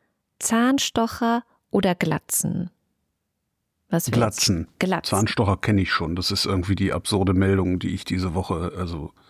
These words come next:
Speaker 2: das ist das mit den
Speaker 1: Schulen.
Speaker 2: drogengetränkten
Speaker 1: Ja.
Speaker 2: Zahnstochern, die Schülerinnen und Schüler neuerdings angeblich an einer bayerischen Schule kauen,
Speaker 1: Ja.
Speaker 2: weswegen da jetzt Zahnstocher verboten sind.
Speaker 1: Exakt.
Speaker 2: Das ist doch alles nicht mehr normal.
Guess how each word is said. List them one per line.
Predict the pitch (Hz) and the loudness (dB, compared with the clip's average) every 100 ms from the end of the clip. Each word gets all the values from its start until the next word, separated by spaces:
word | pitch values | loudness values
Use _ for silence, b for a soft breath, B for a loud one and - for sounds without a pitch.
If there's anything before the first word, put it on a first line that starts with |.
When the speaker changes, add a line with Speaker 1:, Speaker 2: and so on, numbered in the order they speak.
| b b b | b b b
Speaker 2:
das | 110 | 2
ist | 98 113 | 4 2
das | 98 | 2
mit | 107 | 2
den | 110 101 95 | 2 2 0
Speaker 1:
Schulen. | - - 185 180 | -4 0 2 4
Speaker 2:
drogengetränkten | 180 127 123 127 110 - - 110 - - | 2 2 4 4 2 -2 0 0 2 2
Speaker 1:
Ja. | - | 2
Speaker 2:
Zahnstochern, | - 113 123 - 107 120 107 | 2 2 0 0 0 2 2
die | 101 104 | 0 -2
Schülerinnen | - 123 120 110 110 110 104 - - | -2 0 2 4 2 2 0 -6 -4
und | 110 101 | -4 -4
Schüler | - 139 123 | -2 2 2
neuerdings | 95 101 101 90 98 95 | 2 2 2 2 0 0
angeblich | 92 101 104 110 101 | 0 0 0 -2 -4
an | 101 | -2
einer | 101 101 | 0 0
bayerischen | 95 98 101 101 98 | 2 2 2 0 -2
Schule | - 127 117 | -2 -2 -2
kauen, | 107 208 208 123 | 0 2 2 2
Speaker 1:
Ja. | 107 | 2
Speaker 2:
weswegen | 101 - 110 | 0 0 2
da | 104 98 | 2 2
jetzt | 95 - | 0 -2
Zahnstocher | - 104 117 - 82 87 | 0 0 0 -2 -6 -4
verboten | 95 85 80 - 90 | -6 -4 -6 -4 -6
sind. | 78 76 | -4 -2
Speaker 1:
Exakt. | 82 76 - - - - _ _ _ _ _ _ | -2 -2 -4 -10 -12 -12 _ _ _ _ _ _
Speaker 2:
Das | - 98 | -2 0
ist | 113 - | 0 0
doch | 95 | 0
alles | 110 113 | 0 2
nicht | 110 101 | 2 2
mehr | 101 | 2
normal. | 98 98 98 92 87 - | 4 4 2 2 -2 -6